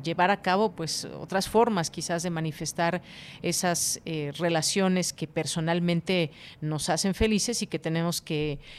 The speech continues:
o tuvimos que hacerlas, ya sea a través de aplicaciones, a través de una videollamada y más. Pero hablemos justamente de este tema, qué tan difícil ha sido para la sociedad,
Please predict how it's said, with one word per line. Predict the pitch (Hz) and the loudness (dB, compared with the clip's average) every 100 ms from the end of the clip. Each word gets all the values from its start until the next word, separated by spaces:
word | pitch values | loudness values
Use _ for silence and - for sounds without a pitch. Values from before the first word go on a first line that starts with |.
| - - | -18 -10
o | 147 | -6
tuvimos | 170 156 185 196 180 | -2 0 2 2 2
que | - | -4
hacerlas, | - 180 180 175 180 160 - 135 147 | -2 2 2 4 2 2 -2 -6 -4
ya | 156 | -2
sea | 151 185 170 160 147 143 - - | 0 0 2 2 0 -4 -16 -6
a | - 160 | -2 0
través | 165 165 160 | 2 2 2
de | 175 165 147 | 2 2 2
aplicaciones, | 147 160 165 147 175 170 196 175 165 | 0 0 0 0 2 4 4 2 0
a | 156 | -4
través | 139 147 151 147 | -4 -4 -4 -2
de | 165 | -2
una | 156 160 160 156 151 | 0 0 0 0 0
videollamada | 156 160 156 156 151 175 196 180 170 160 - - - | -2 0 0 0 4 4 4 4 2 0 -12 -18 -4
y | 180 | 0
más. | 156 156 - | 2 0 0
Pero | - 208 | 4 6
hablemos | 226 294 320 285 - | 6 6 4 0 -6
justamente | - 262 285 240 226 240 | -8 -2 2 2 2 0
de | |
este | 226 - | 0 0
tema, | 233 220 214 | 0 0 0
qué | 220 | 0
tan | 254 247 | 0 2
difícil | 208 - 233 - 202 | 0 -4 -4 -2 0
ha | 190 | 0
sido | - 202 190 185 | 0 -2 -2 -2
para | 175 156 156 147 156 | 0 -2 -2 -4 -8
la | - 156 160 | -6 -4 -2
sociedad, | - 160 170 165 170 165 | -4 -4 -2 0 0 -2